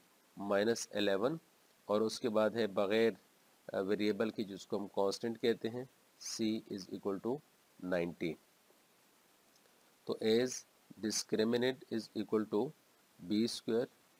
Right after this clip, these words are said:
minus four A C, तो B के बराबर हमारे पास माइनस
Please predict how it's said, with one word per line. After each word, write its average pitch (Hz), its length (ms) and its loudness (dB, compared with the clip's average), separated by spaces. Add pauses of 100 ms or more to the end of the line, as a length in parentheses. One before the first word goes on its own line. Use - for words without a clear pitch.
(280)
minus 101 560 0 (340)
four 107 280 4 (200)
A 101 200 4
C, 117 420 0 (560)
तो 101 80 -2
B 107 280 0
के 117 120 0
बराबर 110 160 4
हमारे 107 260 2
पास 107 360 2
माइनस 107 420 2